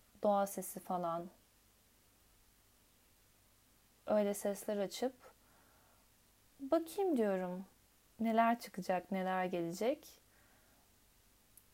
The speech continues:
Ve gerçekten de bir süre sonra nefesle rahatladığımda güzel fikirler geliyor. Güzel niyetler geliyor.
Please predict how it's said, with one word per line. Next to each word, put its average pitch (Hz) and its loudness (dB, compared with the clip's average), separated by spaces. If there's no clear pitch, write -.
Ve 220 4
gerçekten 214 4
de 269 4
bir 208 0
süre 208 0
sonra 180 -2
nefesle 180 0
rahatladığımda 180 0
güzel 220 6
fikirler 208 2
geliyor. 175 -4
Güzel 196 0
niyetler 190 -2
geliyor. 165 -6